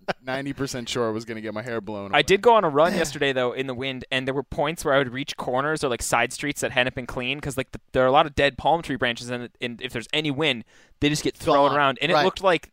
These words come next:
Speaker 2: like, Fear the Walking Dead
Speaker 3: It did.
Speaker 2: in Los Angeles or something.
Speaker 3: Absolutely.
Speaker 2: It was in-,
Speaker 3: Hundred percent.
Speaker 2: it was
Speaker 3: I was
Speaker 2: intense.
Speaker 3: trying to drive, I was, had, was coming back from a longer road trip yesterday, and it felt like I was driving through a car wash.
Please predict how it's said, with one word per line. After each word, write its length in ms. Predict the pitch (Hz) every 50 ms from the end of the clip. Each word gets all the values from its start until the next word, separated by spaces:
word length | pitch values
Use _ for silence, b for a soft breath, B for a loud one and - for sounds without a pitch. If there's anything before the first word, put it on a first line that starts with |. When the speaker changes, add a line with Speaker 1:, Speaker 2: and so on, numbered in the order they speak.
| _
Speaker 2:
like, 160 | - 139 - -
Fear 240 | - - 156 156
the 80 | 151 156
Walking 340 | 139 139 139 131 - 123 113
Dead 280 | 113 123 127 123 113
Speaker 3:
It 60 | 101 98
did. 160 | 170 165 160
Speaker 2:
in 60 | 143
Los 200 | 117 113 110 -
Angeles 380 | 127 117 117 117 117 104 110 -
or 60 | 113
something. 120 | - 170 180
Speaker 3:
Absolutely. 540 | 175 - - 185 175 156 156 147 113 123
Speaker 2:
It 40 | 110
was 60 | 107
in-, 0 | _ _ _
Speaker 3:
Hundred 280 | _ - 175 175 165 135
percent. 200 | 156 143 - 131
Speaker 2:
it 40 | 123
was 100 | 123 123
Speaker 3:
I 100 | 160 196
was 160 | 233 277 262
Speaker 2:
intense. 60 | -
Speaker 3:
trying 160 | - 247 220 208
to 20 | 180 135
drive, 220 | 160 170 175 170
I 100 | - 170
was, 160 | 160 160 151 -
had, 320 | - - 151 165 170 151 -
was 160 | 143 131 -
coming 200 | - 202 196 156
back 180 | 135 175 - -
from 100 | 143 127
a 60 | 120
longer 280 | 120 127 131 123 120
road 200 | 110 120 127 123
trip 260 | - - 120 104 - b b b b b b b b b b
yesterday, 580 | 123 131 127 - - 127 127 120 117 110 107 - _ _
and 280 | 127 131 127 123 120 - - _ _ _ _ _ _ _
it 140 | - 160 175
felt 220 | - - 247 254
like 160 | 233 233 208 -
I 80 | 175
was 140 | 156 151 139
driving 340 | - - 156 170 190 175 165
through 180 | - 165 156
a 40 | 131
car 260 | - - - 180 240
wash. 440 | 240 147 123 - - - - - -